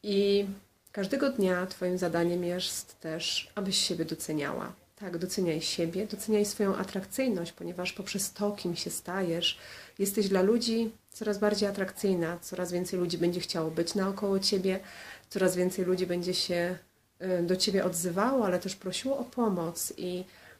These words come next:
najważniejsze, co jest teraz w Tobie, to fakt, że jeżeli zaangażujesz się w pomoc, to robisz to zupełnie bezinteresownie. Niezależnie od tego, czy to jest mała rzecz, którą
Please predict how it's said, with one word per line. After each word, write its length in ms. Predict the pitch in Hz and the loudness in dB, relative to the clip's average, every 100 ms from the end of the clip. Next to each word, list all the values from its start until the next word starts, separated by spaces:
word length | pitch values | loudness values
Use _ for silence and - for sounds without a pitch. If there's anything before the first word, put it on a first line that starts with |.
| _ | _
najważniejsze, 720 | 202 196 185 196 233 320 - 247 | 2 4 4 2 2 0 0 2
co 140 | 226 | 4
jest 140 | 214 | 4
teraz 260 | 220 202 190 | 2 0 -2
w 60 | - | -2
Tobie, 240 | 208 208 | 0 0
to 140 | 196 | -2
fakt, 580 | 190 - 165 175 - - | -8 -2 -2 -2 -8 -8
że 500 | - 190 180 180 180 180 | -6 0 2 2 0 2
jeżeli 240 | 185 185 | 0 2
zaangażujesz 580 | 180 175 175 175 196 190 | 2 2 0 2 2 2
się 140 | - | 0
w 80 | - | -4
pomoc, 420 | - 170 170 190 | -4 -4 -4 -6
to 100 | - | -2
robisz 200 | 233 226 | 0 0
to 100 | - | 0
zupełnie 480 | 208 208 208 190 185 | 0 0 2 2 2
bezinteresownie. 1000 | 175 170 170 170 180 165 247 202 175 170 190 - - - - _ _ _ - | 2 2 2 0 -4 0 0 0 0 -4 -8 -18 -20 -20 -20 _ _ _ 4
Niezależnie 540 | 247 247 233 214 208 | 6 8 6 6 2
od 140 | 190 - | 2 -2
tego, 240 | 180 185 | -2 -2
czy 120 | 185 | -2
to 80 | 190 | -2
jest 220 | 175 - | -2 2
mała 260 | 175 175 190 | 2 4 2
rzecz, 200 | 202 202 | 0 -4
którą 400 | - 196 196 | -4 0 0